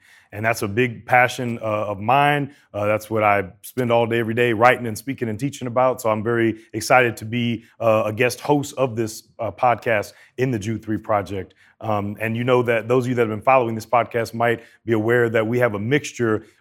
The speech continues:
of, um, interviews with different scholars where we address, uh, different hot button issues, but also we have, um, episodes like today where it's more of, like, a lecture where we want to equip the body of Christ and Black church and Black community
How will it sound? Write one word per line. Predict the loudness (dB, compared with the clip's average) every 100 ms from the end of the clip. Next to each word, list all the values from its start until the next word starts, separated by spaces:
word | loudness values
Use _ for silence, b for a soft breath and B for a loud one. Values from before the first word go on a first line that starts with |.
| 0
of, | 2 4 2 -4 -6
um, | -4 -4 -6 -12 0
interviews | 2 2 0 -2 -2 -2
with | -2 0
different | -2 -2 -4 -6
scholars | -2 2 4 4 0 -6 b b
where | -2 0
we | 2 2
address, | 0 2 0 0 -6
uh, | -4 -4
different | -6 -6 -6 -4
hot | 0 0
button | 0 -4 -6
issues, | -4 -4 -4 -6 b b 2
but | 4
also | 6 4 0 0 0
we | -2 -4 -2
have, | 2 4 4 2 -2
um, | -4 -4 -6 -12 -10 -6
episodes | -4 -2 0
like | 0
today | -2 -2 2 4 2 B B
where | 2 4
it's | 2
more | 0 2
of, |
like, | 0
a | -2
lecture | -2 -2 -2 -4 -6 -6 B
where | 0
we | 2
want | 2 0
to |
equip | -2 0 -2
the | 0
body | 2 2 0
of | 0
Christ | 2 2 0
and | -6 -2
Black | -2 -2
church | -6 -8
and | -6
Black | -4 -4
community | -4 -8 -6 -4 -6